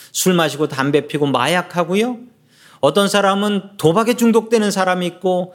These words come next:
어떤 사람은 밤을 새워 게임을 하는 사람이 있습니다. 절대 이런 일 하지 마세요. 이건 주님께서 원하시는 일이 아닙니다. 바울은 좌절하지 않았습니다. 그리고 주님께서 무엇을 원하실까? 내가 이 일이라도 해야지.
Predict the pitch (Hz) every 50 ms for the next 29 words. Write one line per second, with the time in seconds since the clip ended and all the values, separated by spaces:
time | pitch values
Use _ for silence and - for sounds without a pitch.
0 | - - - - - 165 - 214 202 208 214 208 214 226 226 220 - 220 247 269
1 | 277 226 226 240 226 202 226 - 254 247 226 220 208 196 190 190 185 165 - 175
2 | 160 160 156 156 143 123 107 - - 107 95 92 90 82 82 82 87 82 82 85
3 | - - _ _ _ _ _ - - - _ - 170 175 180 180 220 208 196 196
4 | 196 180 175 185 185 175 175 170 180 175 160 143 135 - - 117 117 110 104 -
5 | - _ _ _ _ _ _ _ _ - 131 135 135 135 - 170 160 160 151 -
6 | 156 131 - 131 131 127 123 117 110 120 113 113 110 110 107 110 113 98 90 85
7 | 85 85 - - - - - - _ _ _ _ _ _ _ _ _ _ _ _
8 | _ _ _ _ _ _ _ _ _ _ _ _ _ _ - 160 180 196 214 240
9 | 240 - - 185 185 185 185 196 190 190 190 165 165 185 185 165 - 147 151 156
10 | 147 - - 156 147 139 127 131 120 107 98 95 90 - - _ _ - 156 156
11 | 151 156 156 156 143 - - - _ _ _ _ _ - - 180 202 233 233 220
12 | 247 233 247 269 262 214 214 233 226 220 233 240 226 214 208 214 208 196 202 202
13 | 196 196 202 180 165 151 143 - - _ _ _ _ _ - 156 190 202 247 254
14 | 240 214 226 247 254 226 240 226 226 220 220 208 196 202 196 180 175 175 170 151
15 | 131 117 -